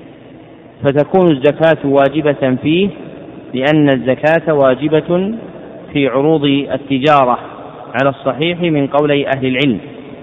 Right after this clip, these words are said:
والموجبون لها لهم أدلة، منها الآيتان اللتان ذكرهما المصنف، فهي تدل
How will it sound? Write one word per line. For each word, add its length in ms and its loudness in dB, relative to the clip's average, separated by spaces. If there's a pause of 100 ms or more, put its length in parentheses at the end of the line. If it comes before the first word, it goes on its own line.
(520)
والموجبون 720 4
لها 600 2 (240)
لهم 240 2
أدلة، 520 0
منها 600 2 (640)
الآيتان 640 4
اللتان 720 2
ذكرهما 800 2
المصنف، 580 2 (600)
فهي 200 2
تدل 380 2